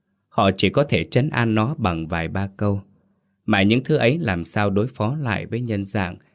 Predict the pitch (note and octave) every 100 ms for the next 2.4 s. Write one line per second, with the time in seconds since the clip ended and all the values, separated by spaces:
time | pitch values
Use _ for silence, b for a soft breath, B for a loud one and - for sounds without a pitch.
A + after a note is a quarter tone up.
0 | b - G#2 F#2+ F#2+ - - D#2+ D2+ B2
1 | - G2 B2+ - D#2+ D#2+ A#2 - G#2+ F#2+
2 | G2+ F2+ - G#2+